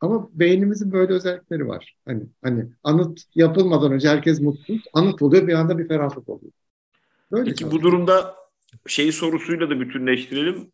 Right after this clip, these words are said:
Speaker 2: Ee, sıkıntıyı yaşayan ya da normal sürecinde, e, süreci yönetecek olan, dep-, travma sonrası kayıplarıyla beraber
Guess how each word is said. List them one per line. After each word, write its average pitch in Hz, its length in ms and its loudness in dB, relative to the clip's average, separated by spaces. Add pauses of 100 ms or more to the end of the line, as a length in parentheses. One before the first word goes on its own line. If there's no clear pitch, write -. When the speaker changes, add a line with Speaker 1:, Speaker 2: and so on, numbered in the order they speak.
(100)
Speaker 2:
Ee, 120 200 2 (200)
sıkıntıyı 156 720 -6
yaşayan 151 540 0
ya 151 160 -6
da 156 40 -10
normal 147 420 -2
sürecinde, 131 720 -4 (480)
e, 113 340 -2
süreci 127 400 -2
yönetecek 131 520 0
olan, 110 440 -4
dep-, 113 300 -6
travma 127 340 2
sonrası 117 500 -4
kayıplarıyla 120 640 0
beraber 110 480 2